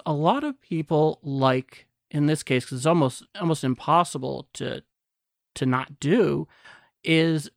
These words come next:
start performing, as we were talking about in our previous segment,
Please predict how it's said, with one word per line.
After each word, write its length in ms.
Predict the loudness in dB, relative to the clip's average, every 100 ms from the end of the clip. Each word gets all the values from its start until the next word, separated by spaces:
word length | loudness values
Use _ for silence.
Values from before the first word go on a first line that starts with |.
| -20 -14
start 400 | -2 0 0 -4 _ _ -4
performing, 720 | -4 0 0 2 2 0 -4 _ _ _ -4
as 160 | -2
we 60 | 0
were 80 | 0
talking 300 | 2 0 0
about 180 | -2
in 100 | -2
our 80 | -6
previous 420 | -4 -2 0 0
segment, 440 | 0 0 2 0